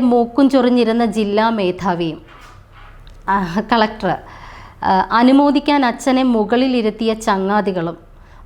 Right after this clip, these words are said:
മൂർച്ചയുള്ള വാക്കുകളാൽ കലി തുള്ളിയ കാളിക്ക് കാലിയാവാൻ കൈകൂപ്പി നിന്ന സഹജീവനക്കാരെ, നിങ്ങളാണ്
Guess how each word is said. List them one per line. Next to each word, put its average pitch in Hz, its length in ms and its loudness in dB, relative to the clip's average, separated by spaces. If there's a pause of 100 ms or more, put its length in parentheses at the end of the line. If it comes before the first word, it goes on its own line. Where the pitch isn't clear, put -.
മൂർച്ചയുള്ള 240 520 2 (100)
വാക്കുകളാൽ 220 480 0 (120)
കലി 214 320 -2
തുള്ളിയ 214 280 -2 (280)
കാളിക്ക് 214 560 0 (160)
കാലിയാവാൻ 214 720 -2 (120)
കൈകൂപ്പി 208 580 -4
നിന്ന 202 180 -4 (140)
സഹജീവനക്കാരെ, 185 920 -4 (520)
നിങ്ങളാണ് 208 520 0